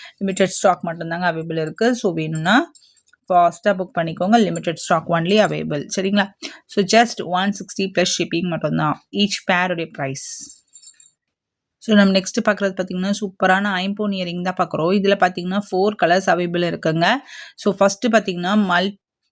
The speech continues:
அ, white with ம-, ரூபில இருக்கு. So, செகண்ட் பாத்தீங்கன்னா, ஃபுல்லி கிரீன்ல இருக்கு. So, தேர்டு பாத்தீங்கன்னா, ரூபில இருக்கு. ஃபோர்த்து பாத்தீங்கன்னா, வயலட் கலர்ல இருக்கு. சரிங்களா? இந்த ஃபோர் கலர்ஸ் அவைலபிள்ஸ் இருக்கு. So,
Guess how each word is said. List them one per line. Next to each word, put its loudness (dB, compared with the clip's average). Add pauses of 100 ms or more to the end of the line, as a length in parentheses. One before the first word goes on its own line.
(240)
அ, 4
white 0
with -2
ம-, 2
ரூபில 2
இருக்கு. 2 (160)
So, -2
செகண்ட் 2
பாத்தீங்கன்னா, 0
ஃபுல்லி -2
கிரீன்ல 2
இருக்கு. 0
So, -2 (120)
தேர்டு 8
பாத்தீங்கன்னா, 0 (140)
ரூபில 4
இருக்கு. 2
ஃபோர்த்து 6
பாத்தீங்கன்னா, 2
வயலட் 2
கலர்ல 2
இருக்கு. -2
சரிங்களா? 0
இந்த 2
ஃபோர் 8
கலர்ஸ் 6
அவைலபிள்ஸ் -2
இருக்கு. 4 (340)
So, 4